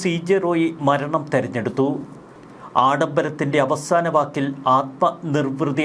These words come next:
അടയാൻ ശ്രമിച്ച സി ജെ റോയി എന്തുകൊണ്ടൊടുവിൽ മരണത്തിന് സ്വയം ജീവിതം വിട്ടുകൊടുത്തു? താൻ ഉദ്ദേശിച്ചതൊക്കെ നേടിയെടുത്തു എന്ന് വിശ്വസിച്ചുകൊണ്ട് ഒരു പൂർണ്ണതയുടെ ബോധത്തോടെ തൻ്റെ ജീവിതം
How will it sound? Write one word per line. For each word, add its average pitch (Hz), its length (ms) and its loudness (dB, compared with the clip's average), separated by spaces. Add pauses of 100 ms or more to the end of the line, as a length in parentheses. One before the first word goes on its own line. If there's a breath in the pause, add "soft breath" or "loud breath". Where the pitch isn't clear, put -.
അടയാൻ 151 360 2 (120)
ശ്രമിച്ച 139 380 -2 (760 loud breath)
സി 160 140 0 (180)
ജെ 170 180 4
റോയി 143 240 2 (260)
എന്തുകൊണ്ടൊടുവിൽ 135 760 0 (220)
മരണത്തിന് 135 600 -2
സ്വയം 147 260 0 (160)
ജീവിതം 139 400 0
വിട്ടുകൊടുത്തു? 127 560 0 (460)
താൻ 185 160 4 (240)
ഉദ്ദേശിച്ചതൊക്കെ 196 880 2
നേടിയെടുത്തു 165 640 0 (220)
എന്ന് 143 220 0
വിശ്വസിച്ചുകൊണ്ട് 147 720 0 (260)
ഒരു 143 120 2 (180)
പൂർണ്ണതയുടെ 165 680 2 (100)
ബോധത്തോടെ 143 640 0 (240)
തൻ്റെ 135 200 2 (100)
ജീവിതം 151 400 0